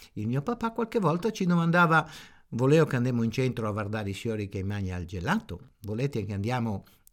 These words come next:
in centro a guardare i signori che mangiano il gelato?" <laughs> Era uno scherzo naturalmente, perché lui un gelatino ce lo poteva offrire, ma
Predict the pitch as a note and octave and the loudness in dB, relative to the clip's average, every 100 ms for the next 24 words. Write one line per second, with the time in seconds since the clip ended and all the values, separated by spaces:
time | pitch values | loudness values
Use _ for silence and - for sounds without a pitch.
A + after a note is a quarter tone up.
0 | - G#2+ - E3+ F3 G#2+ F#2+ G2 G2+ A#2 | -6 -2 4 4 4 0 -6 -6 -4 -4
1 | A#2+ G2+ F#2+ F#2+ G#2+ E3 C4+ A#2+ G2+ A2 | -2 -2 -4 -4 -2 0 2 0 0 0
2 | G3 C#3+ C#3+ B2 B2 A#2 F3+ C4+ F3+ - | 2 2 0 -2 -4 -4 -2 -2 -4 -6
3 | F2 - - C3+ C#3+ B2 - A3+ C4 E3+ | -8 -6 -4 -2 -2 -4 0 4 4 4
4 | F3 D#3 C#3+ D#3+ D3+ D#3 D3+ B2 B2+ E3+ | 0 0 0 2 2 2 0 -4 -2 0
5 | C#3+ G3+ B2+ B2+ G#2 C3 A#2+ A#2 G#2+ C3 | 4 4 2 0 -4 -4 -6 -8 -8 -6
6 | C3+ A#2 A#2 A2+ A2+ A2+ D#3+ D#3+ B2+ G#2 | -4 -6 -6 -6 -8 -4 0 0 0 -4
7 | C3 - C#3 A#2 G#2 - - - - F3 | -6 -4 -2 -2 -6 -12 -16 -12 0 0